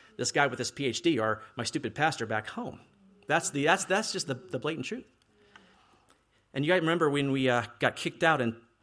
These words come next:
two thousand fifteen, we had to go back to the States. I was not there a week, and a girl came biking up, and it was a girl that used to be in my youth ministry.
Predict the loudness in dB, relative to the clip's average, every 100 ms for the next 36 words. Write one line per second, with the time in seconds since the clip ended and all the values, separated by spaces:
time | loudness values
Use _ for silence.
0 | _ _ _ -4 -2 -2 -4 -4 -4 -2
1 | -2 -2 -4 -4 -6 -6 -8 -8 -10 -10
2 | -16 -18 -20 -8 -2 0 0 0 0 -2
3 | -2 -2 -2 0 -4 -6 -20 _ _ -8
4 | -6 0 2 2 0 -2 0 -2 0 -2
5 | -2 -4 -8 -6 -4 -6 -4 -2 0 -2
6 | -4 -4 -4 -2 -2 -6 -8 -10 -10 -12
7 | -14